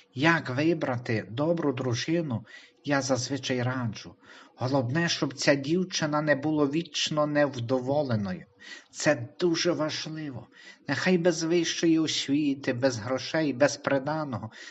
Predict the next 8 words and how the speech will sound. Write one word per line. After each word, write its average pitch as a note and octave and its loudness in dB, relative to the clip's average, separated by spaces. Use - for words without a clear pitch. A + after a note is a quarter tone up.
Це - -2
все D#3+ -2
нісенітниці. D#3+ -6
Головне, D3 2
щоб C3+ 0
у C#3 2
вашому D#3 0
житті C#3+ -2